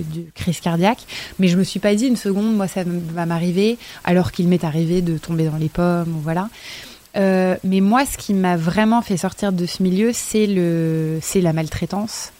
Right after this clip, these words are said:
euh, que ce soit physique ou émotionnelle, et le fait d'être totalement déshumanisée. Et ça, je trouve que c'est le plus violent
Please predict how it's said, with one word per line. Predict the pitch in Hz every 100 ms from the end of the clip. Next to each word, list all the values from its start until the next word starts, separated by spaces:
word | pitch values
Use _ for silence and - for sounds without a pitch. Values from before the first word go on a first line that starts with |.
| _ _ _ _ -
euh, | 175 160 156
que | -
ce | 165 165
soit | - 180
physique | - 185 180 -
ou | 185
émotionnelle, | 170 165 - 170 180 208 226
et | - 190
le | 180
fait | - 208
d'être | 185 170
totalement | - 202 190 185
déshumanisée. | 190 185 175 190 180 175 170 175 - _ _ _
Et | -
ça, | 170 214
je | -
trouve | 185 -
que | 175
c'est | -
le | 175 175
plus | - - - 180 175 165
violent | 156 160 175 165